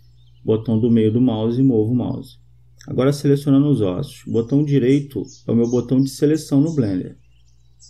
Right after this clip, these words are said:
Então, posso selecionar cada parte do osso, como vocês podem ver. Muito bem, vou selecionar um dos ossos aqui agora.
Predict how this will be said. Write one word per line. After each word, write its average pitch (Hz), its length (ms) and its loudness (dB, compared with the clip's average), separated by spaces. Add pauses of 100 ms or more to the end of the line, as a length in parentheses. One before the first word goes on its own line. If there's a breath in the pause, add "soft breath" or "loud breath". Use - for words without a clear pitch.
(420)
Então, 104 320 -2
posso 113 280 -6
selecionar 113 580 -2
cada 156 300 -2
parte 117 440 -4
do 123 120 -2
osso, 107 320 0
como 113 180 -2
vocês 117 300 -6
podem 117 360 0
ver. 95 320 -4 (1120)
Muito 113 280 -4
bem, 92 260 -6 (260)
vou 117 120 -4
selecionar 113 580 -2
um 107 80 0
dos 113 220 0
ossos 101 400 -4
aqui 104 200 -4
agora. 107 560 -2